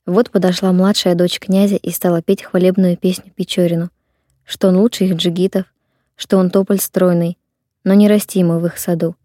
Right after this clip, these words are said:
Хороша была младшая дочь князя необыкновенно. Тоненькая, стройная, глаза черные, как у горной серны.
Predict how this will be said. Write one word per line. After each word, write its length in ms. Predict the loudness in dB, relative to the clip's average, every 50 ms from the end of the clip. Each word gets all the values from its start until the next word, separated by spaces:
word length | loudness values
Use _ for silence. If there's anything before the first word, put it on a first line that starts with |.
| _ _ _ _ _ _ _ _
Хороша 440 | _ -4 0 0 2 2 2 2 2
была 220 | 2 4 4 4
младшая 400 | 4 4 2 2 0 -2 0 0
дочь 220 | 0 0 0 -2 -2
князя 320 | 0 2 2 2 4 2
необыкновенно. 880 | 2 2 2 2 0 -2 0 0 2 2 2 2 2 0 -2 -4 -4 -8 _ _ _ _ _ _ _ _ _ _ _ _ _ 0
Тоненькая, 600 | 2 4 4 4 4 2 0 -2 -2 -4 -4 -4
стройная, 540 | -4 -4 -2 0 2 4 4 2 2 0 0
глаза 320 | 0 0 2 2 2 0
черные, 420 | 0 -2 -2 0 2 2 2 0
как 200 | 0 -2 -2 -2
у 60 | -2 -2
горной 360 | 0 0 2 2 2 2 0
серны. 500 | -2 -2 -2 -2 0 -2 -2 -6 -8